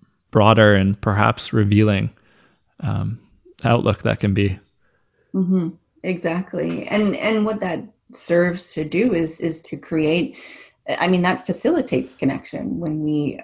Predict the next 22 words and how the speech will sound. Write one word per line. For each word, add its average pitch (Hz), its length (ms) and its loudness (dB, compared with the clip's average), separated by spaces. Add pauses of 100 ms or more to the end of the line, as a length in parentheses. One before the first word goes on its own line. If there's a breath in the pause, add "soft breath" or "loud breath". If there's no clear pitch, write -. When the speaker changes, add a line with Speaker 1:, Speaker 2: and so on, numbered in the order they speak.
(140)
Speaker 2:
understand 160 600 -6
that 135 140 -10
these 151 200 -10
other 139 220 -8
beings, 151 520 -6 (640 soft breath)
um, 123 600 -4 (760)
are, 156 640 2
that 165 260 -2
there 170 120 2
is 160 420 -2
the 180 80 -2
possibility 151 760 -4
of, 156 340 -8
of 160 220 -4
relationship 190 680 -4 (260)
and, 127 480 -8
Speaker 1:
Mm. 110 420 6 (1040)
Speaker 2:
and 165 180 -4
that 135 140 -8
that 117 220 -8
can 170 180 -4
grow 180 460 -2